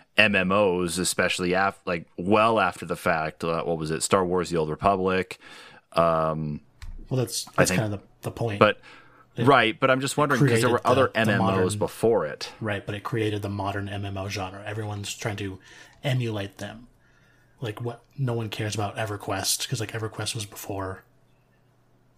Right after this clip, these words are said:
Speaker 2: But, like, Warcraft is what set the standard for the current M M O.
Speaker 1: Okay. Yeah, and yeah, with, yeah,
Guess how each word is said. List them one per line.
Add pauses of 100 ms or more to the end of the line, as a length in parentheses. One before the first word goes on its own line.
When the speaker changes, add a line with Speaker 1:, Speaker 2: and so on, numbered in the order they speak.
Speaker 2:
But,
like,
Warcraft
is
what (480)
set
the
standard
for
the
current
M
M
O. (1500)
Speaker 1:
Okay. (1900)
Yeah,
and
yeah,
with,
yeah,